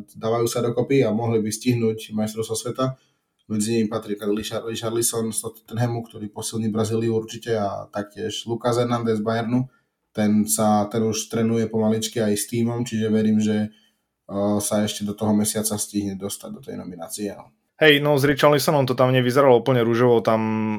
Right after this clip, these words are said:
Speaker 2: tiež on vlastne odišiel krývajúc z ihriska, eh, v nedávnom zápase,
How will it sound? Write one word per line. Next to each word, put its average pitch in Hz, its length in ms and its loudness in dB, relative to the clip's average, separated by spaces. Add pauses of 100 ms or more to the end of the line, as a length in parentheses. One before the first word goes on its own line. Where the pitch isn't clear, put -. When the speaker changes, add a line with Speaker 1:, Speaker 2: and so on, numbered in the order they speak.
(240)
Speaker 2:
tiež 127 160 8
on 120 160 0
vlastne 117 320 0
odišiel 117 400 2
krývajúc 120 560 6
z 107 180 -8 (300)
ihriska, 120 560 2 (160)
eh, 110 80 -8
v 107 320 -2
nedávnom 117 400 2
zápase, 117 560 2